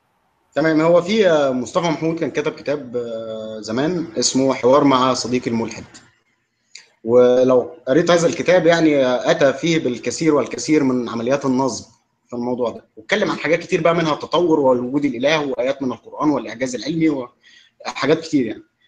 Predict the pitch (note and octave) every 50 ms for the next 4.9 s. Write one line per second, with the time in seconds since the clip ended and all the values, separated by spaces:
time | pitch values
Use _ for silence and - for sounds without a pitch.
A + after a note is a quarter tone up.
0 | _ _ _ _ _ - C3 C3+ C3+ C#3 C3+ B2+ - C#3 D3+ F#3+ G#3+ G#3 G#3 G3+
1 | G3+ G3 F3+ E3+ F3 E3 D3+ C#3 C3+ C3 B2+ B2+ B2+ B2 B2 B2 A#2+ A#2+ B2+ C3+
2 | C#3+ D#3 D3+ D#3 C#3 C3 D3+ D#3 D3 - C#3 C#3 C3+ C3+ - - C3+ D3+ F#3 F#3+
3 | F#3+ - - - _ _ _ _ _ _ _ _ _ _ _ - A2 A2+ A2+ A2+
4 | A2+ A2+ A2+ A#2 A#2 A#2 A#2 A#2 A#2+ A#2+ A#2 A2+ A2+ A#2+ A#2+ A#2 A#2